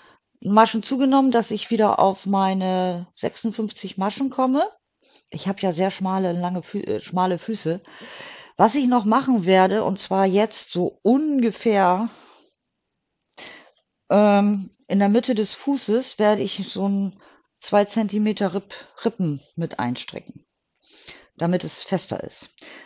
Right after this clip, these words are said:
Das will ich mal ausprobieren. Das habe ich bei gekauften Socken, äh, auch. Die ich kaum noch trage, aber das wollte ich schon immer mal ausprobieren, hab's irgendwie immer vergessen. Bei diesen will ich's jetzt machen. Und ich strick's tatsächlich mit zweier Nadeln.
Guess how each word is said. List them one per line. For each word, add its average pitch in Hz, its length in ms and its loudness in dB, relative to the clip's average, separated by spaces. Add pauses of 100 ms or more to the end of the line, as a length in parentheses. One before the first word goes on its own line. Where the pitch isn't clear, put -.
Das 175 160 0
will 226 80 6
ich 208 120 4
mal 180 140 6
ausprobieren. 170 420 2
Das 160 140 -2
habe 208 120 0
ich 202 100 -4
bei 190 140 4
gekauften 214 500 -2
Socken, 208 420 0 (2000)
äh, 226 440 10
auch. 247 460 8 (760)
Die 202 100 -6
ich - 160 -6
kaum 214 240 0
noch 196 180 0
trage, 220 420 0
aber 190 100 4
das 190 200 2 (180)
wollte 180 160 -2
ich - 80 -4
schon - 120 -6
immer 320 180 2
mal 165 140 6
ausprobieren, 196 340 2
hab's 196 140 0
irgendwie 190 260 -2
immer 190 180 0
vergessen. 202 720 -2
Bei 180 120 0
diesen 196 260 -2
will 190 100 0
ich's 190 140 -4
jetzt 185 200 -6
machen. 208 400 -2 (500)
Und 220 160 4
ich 226 120 2
strick's - 320 -4
tatsächlich 226 440 0
mit 208 140 -4
zweier 208 320 -2
Nadeln. 156 640 -2